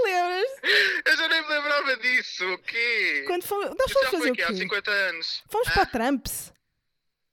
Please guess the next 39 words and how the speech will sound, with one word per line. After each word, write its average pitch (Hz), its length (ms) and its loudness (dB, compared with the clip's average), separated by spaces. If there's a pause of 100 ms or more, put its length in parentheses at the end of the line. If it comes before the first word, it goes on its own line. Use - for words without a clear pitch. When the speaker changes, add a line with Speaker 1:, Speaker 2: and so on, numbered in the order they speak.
(680)
Speaker 2:
Epá, 254 260 0
não 220 140 -2
me 208 120 -6
lembro. 160 480 0
Mas 202 120 4
isso - 240 -2
já 214 80 2
foi, 208 160 0
tipo, 208 260 -4
há 196 320 2 (300)
cinquenta 196 500 -4
anos. 156 440 -2
Speaker 1:
Yeah, 220 220 -2
isso 208 120 -8
foi 220 100 -4
há 202 100 -2
bué. 190 180 -6 (280)
Speaker 2:
Já 254 60 0
não 247 80 2
me 247 180 2
Speaker 1:
Ahm, 247 200 -2
Speaker 2:
lembrava. 277 200 -12 (380)
Speaker 1:
olha, 269 240 4
estava 494 240 2
a 571 40 0
pensar, 226 680 -2
tu 359 160 -4
és 427 140 0
das 415 140 2
pessoas 302 440 0
que - 140 -6
mais 254 440 4
vê, 247 460 0 (460)
eh, 226 580 2
filmes 247 320 0
de - 60 -6
terror 220 340 2
na 240 140 2
vida? 208 340 -2